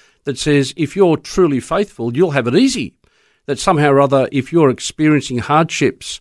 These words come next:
uh, then basically you need to have more faith, you need to do this in order to have it easy. Uh, I don't read anywhere in Scripture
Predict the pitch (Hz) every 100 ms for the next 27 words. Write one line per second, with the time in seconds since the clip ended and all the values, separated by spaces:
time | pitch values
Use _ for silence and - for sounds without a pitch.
0 | _ _ _ 120 123 120 139 135 131 110
1 | 135 165 151 131 123 127 127 135 - 127
2 | 113 _ _ 147 127 131 117 147 160 165
3 | 135 135 117 107 123 135 135 131 135 143
4 | 120 117 127 117 139 180 131 - _ _
5 | _ 127 - 131 170 156 131 135 127 151
6 | 170 165 151 127 120 - 127 98 - 95